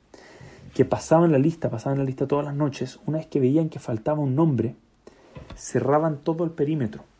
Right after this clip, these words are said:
y buscaban en todo el perímetro por tres días completos. Se activaba una alarma y tres días completos, búsqueda full,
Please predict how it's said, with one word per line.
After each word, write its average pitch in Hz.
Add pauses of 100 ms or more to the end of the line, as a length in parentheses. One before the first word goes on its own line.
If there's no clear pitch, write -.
(340)
y 135
buscaban 160
en 143
todo 185
el 170
perímetro 180
por -
tres 170
días 190
completos. 175
Se 139
activaba 151
una 175
alarma 175
y 165
tres 185
días 190
completos, 175
búsqueda 170
full, 247